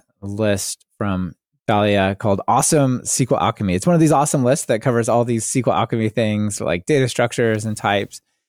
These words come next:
And I'm just throwing this at you, and, uh, neither of us have a ton of experience with a lot of these things. But I thought it'd be fun to just kinda go through them, some of the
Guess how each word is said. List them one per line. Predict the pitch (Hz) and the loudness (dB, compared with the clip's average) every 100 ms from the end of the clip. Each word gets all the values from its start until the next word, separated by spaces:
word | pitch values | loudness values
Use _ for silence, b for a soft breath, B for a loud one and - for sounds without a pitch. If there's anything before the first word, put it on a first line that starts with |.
| _ _ _ - | _ _ _ -2
And | 107 101 101 101 90 - - - | 0 2 2 0 -2 -6 -6 0
I'm | 123 | 2
just | 135 - | 2 2
throwing | 160 143 | 2 4
this | 131 | 2
at | 135 | 2
you, | 127 131 | 4 4
and, | 123 117 95 | 4 0 -4
uh, | 101 104 | -4 0
neither | 123 123 | 2 2
of | 113 | 2
us | 110 | 2
have | 117 | 0
a | 98 | -2
ton | - 101 | -2 -2
of | 92 | -2
experience | 95 - 98 92 | -6 -6 -6 -6
with | 95 _ - | -8 _ -6
a | 92 | 0
lot | 95 92 | 2 0
of | |
these | 90 90 - | 0 -4 -6
things. | 98 82 90 - - | -6 -6 -8 -12 -10
But | 120 123 | -2 0
I | 107 | 2
thought | 131 160 | 2 2
it'd | 139 | 2
be | 135 | 0
fun | 139 | 0
to | 123 | 0
just | 113 | 0
kinda | 131 113 | -2 0
go | 104 | -2
through | - 127 | 0 0
them, | 107 95 92 - 104 | 2 0 -2 -6 -8
some | - 117 | 0 2
of | |
the | 104 98 95 | 4 4 2